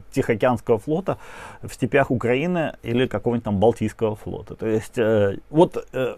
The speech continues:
настолько не хватает людей, что говорят: «Ладно, корабли пускай там стоят, где они стоят,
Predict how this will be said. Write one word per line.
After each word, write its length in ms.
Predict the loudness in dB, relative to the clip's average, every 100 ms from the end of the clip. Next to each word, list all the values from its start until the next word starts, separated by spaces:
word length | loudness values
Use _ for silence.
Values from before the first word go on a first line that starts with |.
| -4
настолько 480 | 0 2 8 8 8
не 100 | 4
хватает 340 | 4 4 4
людей, 240 | 4 4 4
что 100 | 4
говорят: 300 | 2 2 6
«Ладно, 260 | 6 6 2
корабли 300 | -2 0 0
пускай 280 | -2 -2 -2
там 120 | -2
стоят, 340 | -4 0 0
где 140 | 0 -2
они 160 | -4
стоят, 320 | -6 -2 -2